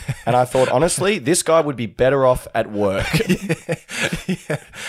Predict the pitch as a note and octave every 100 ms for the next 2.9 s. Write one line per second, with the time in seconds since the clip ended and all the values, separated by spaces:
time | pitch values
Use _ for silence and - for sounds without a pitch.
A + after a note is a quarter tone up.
0 | F3 C#3+ C#3 C#3+ - C3+ C3+ A#2 A2+ B2
1 | G#2+ B2+ A2+ - - - D3 - B2 -
2 | B2+ B2 A#2+ A2 A2 A2+ G2+ -